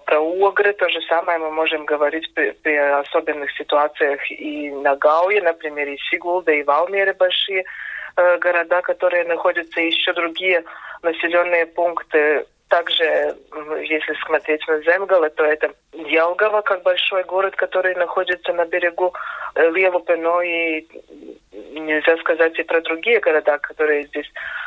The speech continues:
э, и Бауском, м, также при определенных ситуациях подвергаются риску наводнения. Ну и если Курзаме смотреть, то также,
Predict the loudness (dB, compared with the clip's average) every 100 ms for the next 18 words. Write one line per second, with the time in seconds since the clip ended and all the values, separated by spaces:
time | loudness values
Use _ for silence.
0 | -12 -2 2 4 2 0 -4 -6 2 2
1 | 2 0 -2 -2 -2 -10 0 0 0 -2
2 | -2 2 2 0 -4 -4 -4 2 2 0
3 | -14 -6 0 0 0 -4 0 2 2 2
4 | 0 0 -6 -2 -2 2 2 2 -2 -8
5 | -6 -10 -4 -2 2 2 0 2 0 2
6 | -2 -4 -6 -10 -10 -10 -2 2 2 2
7 | -2 -2 0 -2 -2 -2 -2 0 2 2
8 | 2 0 0 -2 -6 -6 0 0 0 -2
9 | 2 2 2 -2